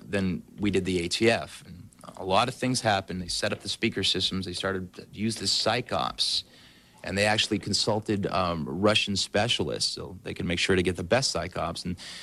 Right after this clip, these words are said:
I guess they figured we'd be like, a, uh, was it Noriega when they, uh,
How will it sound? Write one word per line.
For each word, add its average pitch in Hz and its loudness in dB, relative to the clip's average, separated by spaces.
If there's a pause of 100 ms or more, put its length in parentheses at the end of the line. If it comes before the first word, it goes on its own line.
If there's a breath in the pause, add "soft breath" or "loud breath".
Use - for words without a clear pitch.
(100)
I 143 6
guess 190 2
they 160 0
figured 135 0
we'd 123 2
be 123 8
like, 107 4
a, 92 0 (220)
uh, 90 0
was 101 2
it 92 2
Noriega 117 6
when 98 -4
they, 95 0
uh, 90 0